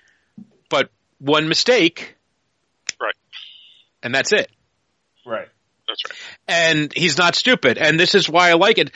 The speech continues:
Speaker 1: It's no, and they part, there's no hard feelings. It's not, "You bastard, you betrayed me." It's, you know, "This is the reality. You know who I am. I'm a mercenary. I like you, but I'm not a martyr. I'm not dying for you."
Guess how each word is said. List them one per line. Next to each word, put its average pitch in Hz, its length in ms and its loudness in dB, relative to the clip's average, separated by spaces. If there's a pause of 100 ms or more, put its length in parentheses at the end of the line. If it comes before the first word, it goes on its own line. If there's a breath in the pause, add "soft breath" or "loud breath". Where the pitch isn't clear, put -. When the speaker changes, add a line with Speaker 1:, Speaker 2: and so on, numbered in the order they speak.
(140 loud breath)
Speaker 1:
It's 196 220 0
no, 254 200 4
and 214 220 2
they 214 140 0
part, 294 320 2
there's 202 140 0
no 247 140 6
hard 214 220 4
feelings. 139 480 2
It's 165 140 0
not, 180 180 2
"You 185 120 4
bastard, 151 420 2
you 135 60 2
betrayed 117 440 0
me." 117 200 -2 (540 loud breath)
It's, - 680 -2
you 190 100 -2
know, 156 140 2
"This 151 240 0
is 170 80 0
the 180 80 2
reality. 190 540 2
You 127 140 2
know 151 160 4
who 185 160 6
I 208 120 4 (140)
am. 151 120 2
I'm 147 100 2
a 170 60 2
mercenary. 131 640 0 (720)
I 156 120 0
like 151 360 0
you, 208 300 2 (1080)
but 151 400 2 (580)
I'm 170 140 2
not 160 180 4
a - 20 4
martyr. 208 460 4 (960)
I'm 160 120 0
not 160 220 2
dying 226 360 4
for 135 220 4
you." 107 220 0